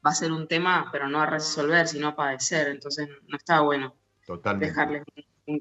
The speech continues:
Speaker 1: lugar hecho bolsa, ¿no? O sea,
Speaker 2: Totalmente. Sí,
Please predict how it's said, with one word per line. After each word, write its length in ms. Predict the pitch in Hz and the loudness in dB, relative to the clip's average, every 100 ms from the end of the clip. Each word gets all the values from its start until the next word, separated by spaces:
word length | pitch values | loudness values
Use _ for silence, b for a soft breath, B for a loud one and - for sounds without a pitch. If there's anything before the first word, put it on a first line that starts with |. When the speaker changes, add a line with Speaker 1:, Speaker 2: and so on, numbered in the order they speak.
| - | 0
Speaker 1:
lugar 180 | 147 147 | 2 2
hecho 260 | - 147 | 0 0
bolsa, 260 | 143 139 143 | 2 0 0
¿no? 240 | 165 202 - | -4 -6 -6
O 60 | |
sea, 320 | - - 135 139 | -2 2 2 2
Speaker 2:
Totalmente. 600 | 135 101 104 92 78 - _ - | 0 -2 -4 -6 -10 -16 _ -6
Sí, 360 | 120 113 107 | 0 2 2